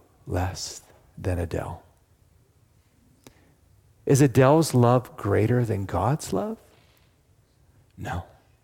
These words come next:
God's love is so much more. Adele could do that. God does that for you. I don't know what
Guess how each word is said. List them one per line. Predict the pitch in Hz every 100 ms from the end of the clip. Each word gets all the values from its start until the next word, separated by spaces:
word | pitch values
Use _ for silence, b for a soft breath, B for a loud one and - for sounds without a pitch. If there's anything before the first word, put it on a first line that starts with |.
| _ _ _ _ _ _ _ _ _ _ _ _ _ b b b b b b b
God's | - 135 143 127
love | 131 120
is | 117
so | - 139
much | 127 120 - -
more. | 110 113 98 95 - _ _ _ _ _ _ _ _ _ _ _ -
Adele | 117 110 113 127
could | - 90
do | 85
that. | 85 - - _ _ _ _ _ _ _ _ _ _ _ _ _ _ _ _ -
God | 104 98
does | 87 85 -
that | 90 -
for | -
you. | 85 92 95 _ _ _ _ _ _ - b b b b b _ _ _ _ _ _ _ _ _ _ -
I | 120
don't | 139 123 95
know | 110 107
what | 98 98 98